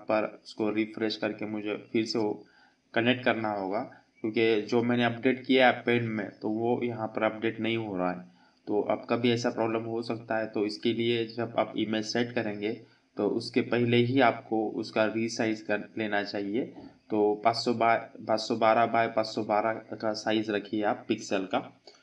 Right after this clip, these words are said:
और उसको resize करने के बाद उसको लगा दीजिए यहाँ पर।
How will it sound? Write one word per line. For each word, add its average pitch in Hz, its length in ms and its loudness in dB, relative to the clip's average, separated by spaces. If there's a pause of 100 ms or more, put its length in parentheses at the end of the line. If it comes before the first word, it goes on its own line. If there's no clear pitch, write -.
(220)
और 104 200 2
उसको 107 320 -2
resize 120 500 4
करने 110 260 0
के 110 220 0
बाद 104 380 4 (420)
उसको 110 320 -2 (300)
लगा 107 300 4
दीजिए 107 580 -2
यहाँ 107 240 -4
पर। 82 260 -8